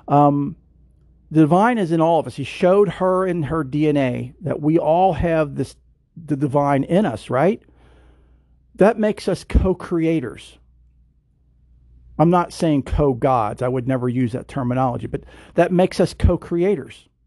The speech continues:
Um, Father Mike talks about this a lot in season one of his show, if you guys haven't checked that out yet. And I'm sorry <laughs> if anybody's getting tired of hearing me talk about Father Mike, but he, it's amazing. It really is, and I can't recommend him enough.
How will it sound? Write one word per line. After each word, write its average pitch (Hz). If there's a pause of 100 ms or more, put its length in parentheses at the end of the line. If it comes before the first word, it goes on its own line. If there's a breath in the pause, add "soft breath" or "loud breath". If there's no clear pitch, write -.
(640)
Um, 135
Father 160
Mike 160
talks 165
about 147
this 151
a 160
lot 131
in 131
season 131
one 127
of 123
his 127
show, 123
if -
you 123
guys 123
haven't -
checked -
that 131
out 123
yet. 117 (640 soft breath)
And 139
I'm 131
sorry 131 (160)
<laughs> -
if -
anybody's 135
getting -
tired 131
of 131
hearing 135
me 143
talk -
about 127
Father 123
Mike, 113
but 151 (420 loud breath)
he, 214
it's 190
amazing. 143
It 143
really 139
is, 117
and 131
I 135
can't 156
recommend 123
him 117
enough. 110